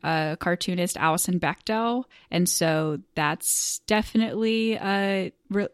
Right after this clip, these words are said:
very much related to visual art. A lot of the musical is about her, her early experiences with drawing and learning,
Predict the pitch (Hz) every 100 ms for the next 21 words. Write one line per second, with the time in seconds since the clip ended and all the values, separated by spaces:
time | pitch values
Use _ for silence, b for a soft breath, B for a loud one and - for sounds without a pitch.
0 | - 190 233 254 254 240 226 220 - 202
1 | 208 208 - 196 196 185 170 175 180 170
2 | 165 - 165 160 - 170 185 175 170 160
3 | - - 175 - - 180 175 - 175 165
4 | 165 - 165 165 170 170 170 165 165 170
5 | 165 - - 226 226 208 196 180 170 185
6 | 185 180 175